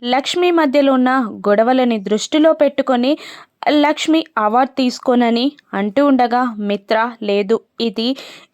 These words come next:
మన ఫ్యామిలీకి, మన కంపెనీకి ప్రెస్టీజియస్ అవార్డు అని చెప్తూ, నువ్వు కంపల్సరీగా ఆ అవార్డు తీసుకొని తీరాలి లక్ష్మి,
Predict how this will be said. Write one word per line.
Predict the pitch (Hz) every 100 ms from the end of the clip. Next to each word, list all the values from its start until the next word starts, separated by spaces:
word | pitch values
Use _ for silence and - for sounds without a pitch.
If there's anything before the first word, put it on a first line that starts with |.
| _
మన | 254 262 285
ఫ్యామిలీకి, | 277 220 226 277 311 294 294 302 294
మన | 214 208 226
కంపెనీకి | 226 214 214 254 247 233 233 247 269 - _ _ -
ప్రెస్టీజియస్ | 277 269 - 349 294 311 320 - -
అవార్డు | 208 226 233 220
అని | 208 202 214
చెప్తూ, | 208 - 277 - - - -
నువ్వు | 277 269 285 302 _ _
కంపల్సరీగా | 240 240 269 294 294 269 240 247 254 -
ఆ | 214
అవార్డు | 208 214 233 -
తీసుకొని | 240 226 - - 254 233
తీరాలి | - - 247 320 349 311
లక్ష్మి, | 247 220 - 233 262